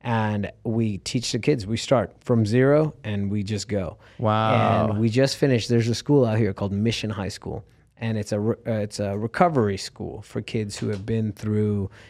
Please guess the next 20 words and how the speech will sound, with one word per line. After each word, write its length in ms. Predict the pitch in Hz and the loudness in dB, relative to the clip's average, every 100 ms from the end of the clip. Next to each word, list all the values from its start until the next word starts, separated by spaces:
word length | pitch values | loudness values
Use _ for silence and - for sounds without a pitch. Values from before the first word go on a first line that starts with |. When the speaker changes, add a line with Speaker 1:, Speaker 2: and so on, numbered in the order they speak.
| - - | -16 -4
Speaker 1:
you 100 | 110 | -2
know, 120 | 104 | 0
whatever 340 | 107 113 107 | 2 2 2
substance 560 | 110 107 101 - 107 101 | 0 -4 -4 -6 -4 -4
abuse 420 | 98 110 107 - | -4 -2 -2 -2
or 60 | 104 | -2
whatever 300 | 110 107 92 | -2 -2 -2
Speaker 2:
Yeah. 60 | |
Speaker 1:
situations 560 | 92 107 117 107 - 95 | -4 -4 -4 -4 -4 -2
they've 80 | 101 | 2
Speaker 2:
Wow. 80 | 110 | 4
Speaker 1:
dealt 240 | 113 82 | 4 0
with. 140 | 87 - - - _ - | -6 -10 -16 -20 _ -2
And 80 | 113 | 0
we 80 | |
are 80 | 110 | 2
there. 400 | 110 135 107 101 - _ - | 4 4 4 -2 -8 _ -4
And 280 | 123 123 - - | -2 -2 -2 2
it 300 | 147 - - - | 2 2 -12 0
was 540 | 143 135 127 113 - | 4 6 4 2 -4